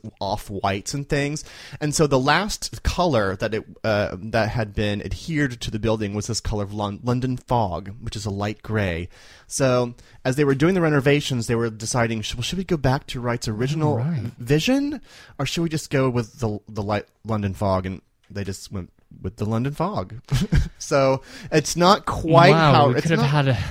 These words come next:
Speaker 2: Powell Bluff.
Speaker 1: We could have had a big Powell Bluff. But the, um, the museum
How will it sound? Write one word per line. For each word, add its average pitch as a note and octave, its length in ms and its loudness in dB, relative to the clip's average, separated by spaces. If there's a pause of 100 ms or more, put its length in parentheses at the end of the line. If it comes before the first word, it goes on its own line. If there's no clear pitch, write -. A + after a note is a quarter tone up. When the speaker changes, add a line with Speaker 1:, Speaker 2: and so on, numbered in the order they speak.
(140)
Speaker 2:
Powell D3+ 340 2
Bluff. C3+ 680 4
Speaker 1:
We D#3 60 -6
could G#3 160 2
have F#3+ 60 0
had F3+ 120 4
a D3 40 -2
big C3 360 -6
Powell A2 320 0
Bluff. G2 360 0 (380)
But D3 320 0
the, D#3+ 300 4
um, C#3+ 340 4
the C3 280 0
museum D#3+ 600 0